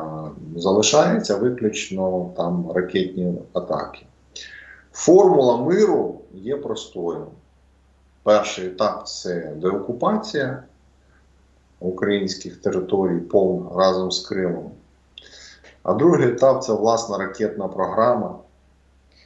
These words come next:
і удари у відповідь на ракетні атаки Російської Федерації. Ніякими протиповітряними, е,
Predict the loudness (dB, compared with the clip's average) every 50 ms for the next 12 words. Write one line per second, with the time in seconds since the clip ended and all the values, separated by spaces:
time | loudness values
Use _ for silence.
0 | _ _ _ _ _ _ -10 -6 -4 -4 -2 -2 -2 -2 -2 0 4 6 6 6
1 | 6 4 4 2 0 0 0 -2 -2 -4 -6 -6 -6 -6 -6 -6 -8 -8 -6 -4
2 | -2 -2 -2 -2 -4 -6 -4 -2 -2 -2 0 0 -2 -2 -2 -4 -4 -4 -4 -2
3 | 0 0 0 0 0 -2 -2 0 -2 -2 -4 -4 -6 -6 -6 -8 -10 -8 -6 -4
4 | 0 0 0 0 0 -2 -4 -6 -10 -8 -4 -2 2 2 2 2 2 0 -2 -2
5 | -2 0 0 0 0 0 -2 0 0 0 2 2 0 0 0 -2 -4 -4 -4 -6
6 | -8 -10 -12 -14 -20 _ _ _ _ _ _ _ _ _ _ _ _ _ _ _
7 | _ _ _ -18